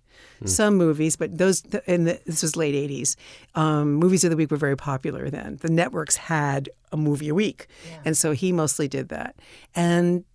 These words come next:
Speaker 2: I don't know, I liked it. It was very social. That's all I could think about, is it was <laughs> social.
Speaker 3: Yeah.
Speaker 2: I had fun. And I learned, you know, I, I would stay, I, my job was to stay after the session to have the production people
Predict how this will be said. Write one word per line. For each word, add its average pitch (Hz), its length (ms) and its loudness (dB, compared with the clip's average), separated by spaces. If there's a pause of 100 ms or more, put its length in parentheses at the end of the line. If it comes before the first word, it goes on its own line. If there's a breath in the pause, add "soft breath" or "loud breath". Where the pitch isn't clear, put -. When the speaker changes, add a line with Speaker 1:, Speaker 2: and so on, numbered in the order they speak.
(460)
Speaker 2:
I 208 80 0
don't 392 140 2
know, 294 300 -2
I 226 80 2
liked 240 340 -2
it. 415 220 0 (200)
It 196 60 0
was 220 140 0
very 170 200 -2
social. 226 600 2
That's 202 200 0
all 190 80 4
I 175 60 -2
could - 160 -4
think 147 160 -2
about, 156 380 -2 (280 soft breath)
is 175 140 -2
it 196 80 2
was - 100 -2
<laughs> - 120 4
social. - 440 4 (200)
Speaker 3:
Yeah. 202 100 -20
Speaker 2:
I 175 120 0
had 180 200 2
fun. 147 480 -4 (560 loud breath)
And 214 220 4
I 214 80 4
learned, 208 480 4
you 302 180 0
know, 240 160 0
I, 220 100 -2 (220)
I 208 100 4
would 269 160 0
stay, 214 440 2
I, 202 160 0
my 202 200 0
job 214 240 0
was 196 120 2
to 190 100 0
stay - 300 0
after 185 320 -2
the 180 120 -2
session 165 540 0 (420 loud breath)
to 220 140 -2
have 180 260 -4
the 185 80 0
production 196 560 -4
people 180 520 -6